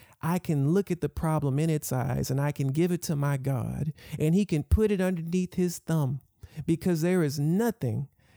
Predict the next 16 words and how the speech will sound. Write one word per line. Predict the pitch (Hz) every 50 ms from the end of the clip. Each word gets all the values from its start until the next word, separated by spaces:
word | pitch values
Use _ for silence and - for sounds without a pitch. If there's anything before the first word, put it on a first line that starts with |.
| - - -
that | - 151 156 151 -
the | 151 147
enemy | - 170 185 185 180 180 180 175
could | - 170 -
ever | 151 185 202 190 196 190
try | - - 190 185 180 175
to | 170
use | 165 170 175 175 160 139
against | 139 143 160 160 160 156 - - -
you | 170 196 196
or | 180 180 185
me | 190 175 156 127 123 127 139 - _ _ - - - -
that | 139 143 104 139
would | 139 123 - - _ _ -
ever | 202 220 220 170 165 156
prevail, | - - 165 147 147 165 165 143 113 110 120 139